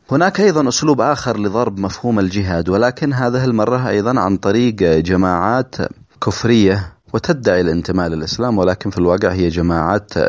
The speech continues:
كافرة بعيدة عن الإسلام، ولا تؤمن بخاتمية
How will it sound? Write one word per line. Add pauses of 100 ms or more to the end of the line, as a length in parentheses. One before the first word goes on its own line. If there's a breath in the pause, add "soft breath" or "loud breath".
(160)
كافرة
بعيدة
عن
الإسلام،
ولا
تؤمن
بخاتمية